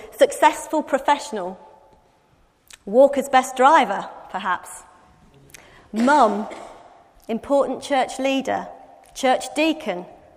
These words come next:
fine musician. Of course, there's nothing wrong with any of these things, is there? Except when they speak louder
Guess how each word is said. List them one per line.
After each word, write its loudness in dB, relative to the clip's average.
fine 0
musician. -6
Of -18
course, -6
there's -4
nothing -2
wrong 0
with -2
any 2
of -4
these -6
things, -8
is -6
there? -8
Except 0
when -4
they -4
speak -6
louder -2